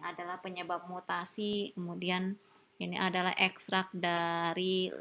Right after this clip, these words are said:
liver tikus misalnya, ya. Dikulturkan di media, diinkubasi, dan dilihat pertumbuhannya di cawan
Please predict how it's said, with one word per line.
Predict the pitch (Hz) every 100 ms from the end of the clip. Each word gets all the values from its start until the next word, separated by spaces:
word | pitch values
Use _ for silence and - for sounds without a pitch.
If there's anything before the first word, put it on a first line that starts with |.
| -
liver | 190 185 175 185 180 180
tikus | - 190 - 226 269 -
misalnya, | 190 175 175 170 196
ya. | 196 240 _ _ _ _ _ _ _ _ _ _ _ _ _ _ _ _ _ - - - - - - _
Dikulturkan | 196 196 208 202 214 208 214 208
di | 196
media, | 185 180 185 190 190
diinkubasi, | 185 180 180 185 180 202
dan | 190 175
dilihat | 180 180 185 185 - _ -
pertumbuhannya | 180 - 175 175 180 180 175 180 175
di | 185
cawan | - 180 180 180 175